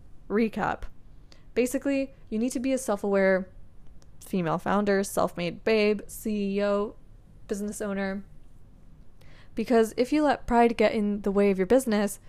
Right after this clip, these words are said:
<laughs> it might take a lot of time, energy, resources from your business when you could have just, like, said, "Bye, Felicia," right? So that's what I wanted to get at, is this is a very dangerous way in which pride can seep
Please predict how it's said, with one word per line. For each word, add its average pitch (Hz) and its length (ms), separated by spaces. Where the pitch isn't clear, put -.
<laughs> - 180
it 254 160
might 262 320
take 277 220
a 262 40
lot 208 220
of 196 80
time, 208 480
energy, 208 520
resources 262 880
from 277 200
your 277 100
business 294 460
when 226 160
you 247 80
could 277 120
have 254 80
just, 233 220
like, 208 220
said, 190 340
"Bye, 262 500
Felicia," 226 640
right? 208 340
So 214 520
that's 302 220
what 330 100
I 302 40
wanted 226 220
to 240 80
get 180 240
at, 165 240
is 196 440
this 247 260
is 262 140
a 247 100
very 208 420
dangerous 185 460
way 180 280
in 196 160
which 175 420
pride 180 360
can 196 180
seep - 380